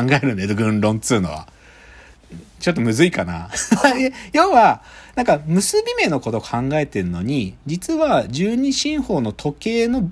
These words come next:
なんか、針の進み方の分類と同じだみたいなことが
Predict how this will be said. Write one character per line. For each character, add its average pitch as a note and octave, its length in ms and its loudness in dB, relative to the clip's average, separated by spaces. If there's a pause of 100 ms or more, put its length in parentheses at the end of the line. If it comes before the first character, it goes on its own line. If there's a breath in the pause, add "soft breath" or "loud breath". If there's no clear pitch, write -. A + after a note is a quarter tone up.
(120)
な D#3+ 100 -4
ん C#3 100 -4
か、 F2+ 340 -2 (180)
針 B3+ 280 0
の C3+ 100 0
進 E3+ 360 -2
み F#3+ 100 0
方 F#3 300 0
の F#3 120 4
分 E3+ 300 2
類 F3+ 160 2
と F3+ 220 -6
同 F3 140 -2 (180)
じ A3 160 -2
だ A#3 140 -2
み E3+ 120 -2
た G2 80 -6
い - 20 -6
な F2 80 -8
こ F#2+ 120 -16
と G2 80 -12
が E2 120 -10